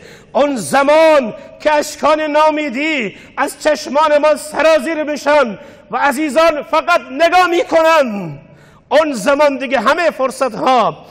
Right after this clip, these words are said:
از ما گرفته می‌شه. من در این فرصت کوتاه از سروران، از برادران و مادران و خواهران تقاضایی دارم <clears throat> به عنوان یک فرزند شما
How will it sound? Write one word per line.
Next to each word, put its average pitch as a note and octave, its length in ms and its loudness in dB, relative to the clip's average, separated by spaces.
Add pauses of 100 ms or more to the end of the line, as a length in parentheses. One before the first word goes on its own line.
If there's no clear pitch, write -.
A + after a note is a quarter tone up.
(240)
از G3+ 220 -2
ما A#3 160 0
گرفته G3+ 460 -4
می‌شه. E3+ 600 -6 (460)
من A#3 220 -2
در A3 260 -2
این G#3+ 380 -10 (240)
فرصت C#4+ 480 -2
کوتاه B3 720 0 (260)
از A#3+ 140 -2
سروران، C#4 920 0 (260)
از A3+ 240 -4
برادران D4 520 2
و D#4 80 0
مادران D4+ 560 2
و D4+ 100 -2
خواهران D4 800 0 (380)
تقاضایی E4 640 2
دارم D4 580 2 (140)
<clears throat> G#3+ 280 -8
به C#4 120 2
عنوان E4 280 4
یک E4+ 180 -4 (120)
فرزند E4+ 560 0
شما D4 580 0